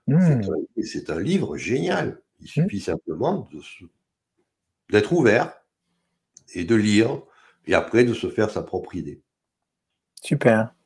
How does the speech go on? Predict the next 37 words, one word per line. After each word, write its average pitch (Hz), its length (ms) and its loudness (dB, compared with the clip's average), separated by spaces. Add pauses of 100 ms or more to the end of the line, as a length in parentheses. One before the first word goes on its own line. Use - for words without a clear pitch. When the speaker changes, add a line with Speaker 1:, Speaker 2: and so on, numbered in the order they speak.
Speaker 1:
ok, - 260 -2
Speaker 2:
Voilà, 107 160 6
Speaker 1:
super. 113 120 0
Speaker 2:
donc 107 140 2 (180)
intéressez-vous 120 680 6
à 90 80 6
l'eau, 98 360 0 (920)
quelle 117 180 4
que 113 100 0
soit 110 240 0
votre 92 460 -4
formation, 92 720 -6
quelle 104 260 -4
que 98 100 -10
soit 101 320 -6
la 78 120 -4
manière 113 380 0
dont 101 120 -4
vous 90 140 -8
vous 87 60 -6
intéressez 90 500 -8
à 78 80 -6
l'eau, 120 160 -2
tôt - 200 -4
ou 104 120 -2
tard, 135 400 -6 (500)
vous 117 220 -2
aurez 110 560 0 (240)
tout 147 100 -4
le 135 80 -8
panorama 101 600 -4
qui 92 180 -14
se - 180 -14
présentera 85 560 -10
à 80 40 -10
vos 78 120 -14
yeux. - 220 -20